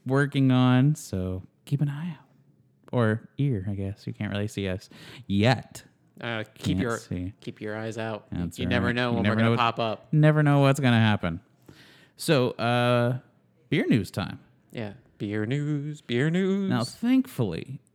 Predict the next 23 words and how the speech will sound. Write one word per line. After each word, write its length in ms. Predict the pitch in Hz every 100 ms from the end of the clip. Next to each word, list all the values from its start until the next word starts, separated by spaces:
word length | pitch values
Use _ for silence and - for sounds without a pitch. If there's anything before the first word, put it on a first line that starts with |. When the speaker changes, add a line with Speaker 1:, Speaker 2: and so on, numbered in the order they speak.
| _ _ -
Speaker 1:
Anthony's 480 | 151 151 123 113
come 260 | - - 139
in 120 | 110
clutch 460 | 104 - 120 101 -
this 260 | 101 85 -
week. 300 | - - - _ _ _ _ _ -
Like, 300 | - 127 -
truly, 440 | - 175 160 110
like, 160 | 107 98
a 40 |
few 220 | - 190
minutes 380 | 185 147 123 117
ago. 320 | 98 82 78 80
I 60 |
Speaker 2:
You 40 | 123
Speaker 1:
mean, 180 | 117 113
Speaker 2:
can't 120 | 123
see 140 | 147
me, 180 | 135 123
but 140 | 110
Speaker 1:
reigning 300 | 139 151 156
Speaker 2:
I'm 60 | 139
congratulating 420 | 147 131 123 120